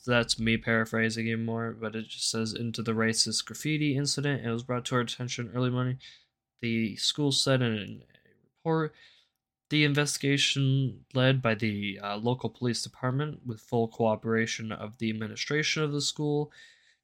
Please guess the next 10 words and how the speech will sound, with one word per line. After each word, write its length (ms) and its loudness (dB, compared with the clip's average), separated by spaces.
uh, 420 4
found 480 2
out 560 2
during 300 2
the 80 0
process 720 4
that 240 0
one 200 6
of 140 6
our 320 6